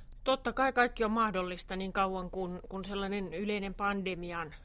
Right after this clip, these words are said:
mahdollisuus on olemassa. Että äm, nyt on paljon kyse tietenkin myös siitä, että miten ihmiset reagoi, jäädäänkö neljän seinän sisään. Kyllä mä luulen, että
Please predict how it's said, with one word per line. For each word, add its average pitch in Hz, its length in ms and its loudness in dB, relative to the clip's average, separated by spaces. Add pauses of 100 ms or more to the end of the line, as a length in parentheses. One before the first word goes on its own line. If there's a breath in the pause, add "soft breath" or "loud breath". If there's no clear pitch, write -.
mahdollisuus 170 760 -4
on 165 120 -6
olemassa. 156 640 -4
Että 180 260 -2 (640 loud breath)
äm, 190 640 -4 (440 loud breath)
nyt 240 220 4
on 254 80 4
paljon 262 260 6
kyse 262 260 0
tietenkin 233 380 4
myös 240 200 2
siitä, 240 220 2
että 220 100 0
miten 226 260 2
ihmiset 214 440 0
reagoi, 160 640 -4
jäädäänkö 185 460 -4
neljän 180 400 -2 (140)
seinän 175 420 -4
sisään. 165 380 -4
Kyllä 175 160 -6
mä 185 100 -4
luulen, 202 340 0
että 160 260 -4